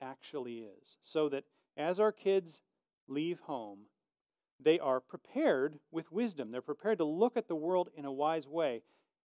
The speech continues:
and they're holding on with a death grip to Jesus, so that as they see different things in the world that maybe make them recalibrate how they do wisdom decisions,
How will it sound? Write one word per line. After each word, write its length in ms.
and 160
they're 160
holding 400
on 180
with 160
a 60
death 340
grip 280
to 120
Jesus, 680
so 240
that 180
as 280
they 160
see 240
different 320
things 220
in 60
the 80
world 260
that 140
maybe 240
make 300
them 240
recalibrate 840
how 120
they 120
do 180
wisdom 540
decisions, 680